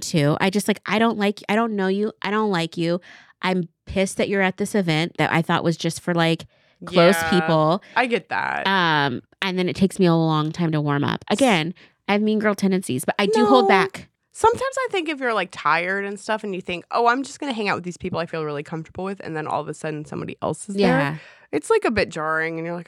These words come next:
Speaker 2: "Oh, I just wanted to do
Speaker 1: Well,
Speaker 2: this
Speaker 1: and I
Speaker 2: thing."
Speaker 1: have a harder time too when it's, like, somebody like a Jessica that's, like, showboating and, like, "Look at me, look at me."
Speaker 2: Yeah, but
Speaker 1: Instantly, I'm like, "Don't make me check you," because
Speaker 2: No,
Speaker 1: first of all,
Speaker 2: yeah.
Speaker 1: I want to. I don't know if I can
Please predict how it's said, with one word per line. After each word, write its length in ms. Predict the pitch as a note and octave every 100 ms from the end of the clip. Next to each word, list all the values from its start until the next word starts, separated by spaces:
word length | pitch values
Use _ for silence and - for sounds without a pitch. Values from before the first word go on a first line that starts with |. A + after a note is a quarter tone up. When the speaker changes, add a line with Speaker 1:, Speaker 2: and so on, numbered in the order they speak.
| -
Speaker 2:
"Oh, 40 | F3
I 60 |
just 220 | F3 -
wanted 140 | E3+ F3
to 60 | -
do 220 | - -
Speaker 1:
Well, 140 | A#3 B3+
Speaker 2:
this 40 |
Speaker 1:
and 80 | C4
I 40 |
Speaker 2:
thing." 80 | C#4+
Speaker 1:
have 100 | D#4
a 60 | E4+
harder 260 | B3 A#3+
time 240 | A#3 - G3+
too 160 | - F#3
when 100 | F3+
it's, 140 | -
like, 120 | F3+
somebody 320 | - F3 F3 F3
like 160 | D#3+
a 60 | D3
Jessica 480 | C#3+ C#3 D#3+ F3 E3
that's, 220 | D3 -
like, 140 | D#3 -
showboating 640 | - B3+ C4 F#3+ E3 D#3
and, 80 | D#3
like, 100 | E3
"Look 140 | C#4
at 80 | F#4
me, 180 | F4+ D#4+
look 140 | D4+
at 40 | D#4+
me." 200 | D4+ C4+
Speaker 2:
Yeah, 440 | F3+ F3 E3+ E3+
but 60 | G#3+
Speaker 1:
Instantly, 380 | G#3 A#3 A#3+ A#3+
I'm 100 | A3+
like, 260 | F#3+ - _ _ _ F3+
"Don't 220 | A3+ A#3
make 180 | A#3+ B3+
me 100 | A3+
check 280 | F#3 D3
you," 300 | F#2+ D2 F#3+ -
because 160 | G#3
Speaker 2:
No, 520 | F3+ D#3+ D#3+ D#3 D3+ D#3 - -
Speaker 1:
first 180 | C4 D4+
of 60 |
all, 100 | C#4 -
Speaker 2:
yeah. 80 |
Speaker 1:
I 40 | G3
want 320 | F3 F3+ G3
to. 280 | - G3 D#3+ -
I 80 |
don't 180 | G3+ C4
know 100 | B3+
if 120 | B3+
I 60 | D3+
can 420 | - D3+ B2+ A#2+